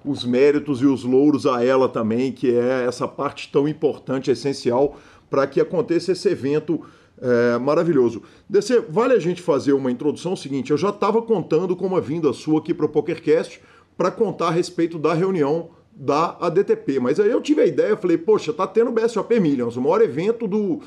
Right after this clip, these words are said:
possivelmente o maior evento do hemisfério sul da América Latina, sem dúvida nenhuma. Por que não trazer o D C pra contar pra gente tudo de bastidor? E aproveitamos e já falamos da reunião da D T P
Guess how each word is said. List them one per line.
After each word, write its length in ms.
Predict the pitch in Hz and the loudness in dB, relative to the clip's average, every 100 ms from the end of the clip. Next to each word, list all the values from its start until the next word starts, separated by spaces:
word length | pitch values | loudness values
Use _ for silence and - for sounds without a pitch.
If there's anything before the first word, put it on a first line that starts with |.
| - - _ _ | -18 -20 _ _
possivelmente 760 | 165 - 185 233 180 185 220 | -10 -6 -2 0 2 2 0
o 20 | 208 | 0
maior 160 | 190 | 2
evento 300 | 190 147 202 | 2 0 0
do 60 | 202 | 0
hemisfério 500 | 196 - - 190 175 | 0 -4 0 2 0
sul 260 | - 185 226 | -2 -4 -2
da 120 | 233 | 0
América 340 | 190 220 214 | 0 0 0
Latina, 420 | 180 143 - 202 | -2 -2 -2 -2
sem 220 | 220 233 202 | 0 0 0
dúvida 260 | 220 208 | 0 0
nenhuma. 460 | 226 170 156 113 - _ _ _ _ | 0 2 0 -4 -8 _ _ _ _
Por 300 | 220 240 - | 0 0 0
que 180 | 202 269 | -2 2
não 220 | 196 226 | 4 2
trazer 320 | 233 196 151 | 2 0 2
o 80 | 175 | 2
D 160 | 175 135 | 2 0
C 180 | - | -2
pra 140 | 160 196 | -4 -4
contar 300 | 185 165 170 | -6 -4 -4
pra 160 | 170 | 0
gente 300 | 143 160 - | -2 -2 -8
tudo 260 | - 202 180 | -8 -6 -4
de 100 | 170 | -2
bastidor? 680 | 156 160 - 131 139 208 - - _ - | 0 0 -2 0 2 2 0 -20 _ -4
E 160 | 185 | 0
aproveitamos 720 | 220 220 190 185 - 165 190 | 2 2 4 2 2 0 0
e 40 | 180 | 0
já 140 | 185 | 0
falamos 360 | 185 170 160 185 | 0 0 2 2
da 80 | 151 | 0
reunião 360 | 175 165 151 | 0 0 2
da 120 | 165 | 2
D 120 | 147 160 | 2 2
T 160 | 160 | 0
P 380 | - 143 - | 0 4 4